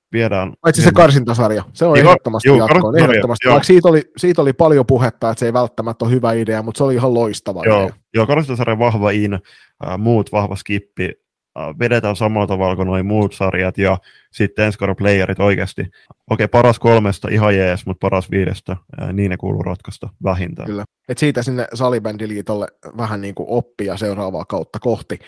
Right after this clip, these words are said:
Speaker 2: Sit seuraava kysymys täällä olisi tämmönen, että pitäisikö junnusarjoihin tehdä jonkinlaisia rosteriestoja, ettei pelata samalla jengillä vaikka T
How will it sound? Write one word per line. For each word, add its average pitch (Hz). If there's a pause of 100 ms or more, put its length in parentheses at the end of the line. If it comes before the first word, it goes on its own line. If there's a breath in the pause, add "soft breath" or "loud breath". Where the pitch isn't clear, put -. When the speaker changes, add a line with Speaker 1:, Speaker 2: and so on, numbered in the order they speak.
(320 soft breath)
Speaker 2:
Sit -
seuraava 180
kysymys 147
täällä 139
olisi 135
tämmönen, 139
että 123
pitäisikö 208
junnusarjoihin 165
tehdä 143
jonkinlaisia 127
rosteriestoja, 110
ettei 110
pelata 117
samalla 127
jengillä 107
vaikka 104
T -